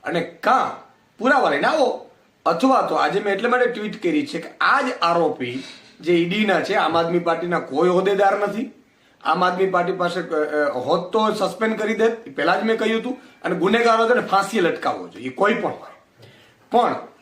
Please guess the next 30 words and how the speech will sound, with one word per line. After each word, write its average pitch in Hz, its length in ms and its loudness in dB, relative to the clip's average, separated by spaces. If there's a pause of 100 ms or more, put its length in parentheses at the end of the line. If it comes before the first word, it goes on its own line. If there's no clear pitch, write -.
(220)
એમના 220 320 4
આજે 233 260 2
મેં 214 140 0
ફોટો 202 260 -2
ટ્વીટ 180 320 -6
કર્યા 147 260 0
છે, 156 220 -6
જે 214 200 -2
સાંસદ 175 600 -2
છે 131 360 -6 (520)
ભાજપના, 160 500 0 (460)
અને 165 120 -4
ભાજપના 190 440 0
સંગઠનમાં 226 640 0
પણ 226 140 0
બહુ 208 140 2
મોટો 190 220 0
હોદ્દો 170 220 2
ધરાવે 131 380 0
છે, 165 160 -10 (320)
એમની 208 300 0
સાથે 220 280 0
એમના 214 280 0
ફોટો 202 300 -2
છે, 208 140 -8 (760)
પોલીસ 185 280 2
અધિકારીઓ 208 520 0
સાથે 208 260 0
ફોટો 202 360 -4
છે, 254 120 -12